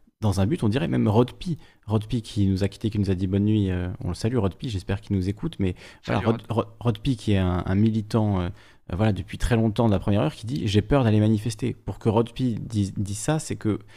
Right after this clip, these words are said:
Speaker 1: c'est que la, le climat en manifestation est tellement hostile que même des, des militants... Euh, qui, euh, voilà, ont envie d'y aller, en fait, se disent : « Ben non, en fait, pour ma sécurité », et toi aussi, Rofleury, je, je sais que c'est la même chose.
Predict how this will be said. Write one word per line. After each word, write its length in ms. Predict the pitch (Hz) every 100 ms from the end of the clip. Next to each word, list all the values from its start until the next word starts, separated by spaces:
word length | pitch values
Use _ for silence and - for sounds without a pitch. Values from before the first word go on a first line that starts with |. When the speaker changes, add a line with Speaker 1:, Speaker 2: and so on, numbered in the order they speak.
| - - _
Speaker 1:
c'est 140 | -
que 160 | 104 107
la, 100 | 98
le 380 | 101 95 101 95
climat 340 | - 131 131
en 60 | 120
manifestation 720 | 110 101 101 - 101 - 123
est 100 | 95
tellement 260 | 104 101 -
hostile 560 | 120 - - 185 151 - -
que 80 | 110
même 220 | 123 117
des, 140 | 110
des 240 | 104 107 101
militants... 600 | 101 104 - 107 101 90
Euh, 40 | 87 - _ _
qui, 300 | - 104 98
euh, 320 | 92 85 85 85
voilà, 300 | - - 90
ont 380 | 82 104 107 110
envie 180 | 117
d'y 140 | 107 104
aller, 180 | 131 180
en 60 |
fait, 180 | - 160
se 100 | 104
disent : « 220 | 101 151
Ben 160 | 98 98
non, 160 | 160
en 40 | 117
fait, 200 | 123 107
pour 140 | 104
ma 100 | 98
sécurité », 500 | - 104 95 92 170 110
et 20 |
toi 160 | 120
aussi, 180 | 117 -
Rofleury, 440 | 113 98 107 113 117
je, 180 | 101
je 140 | 90 95
sais 160 | -
que 40 | 95
c'est 100 | 90
la 40 | 95
même 120 | 104
chose. 240 | 190 135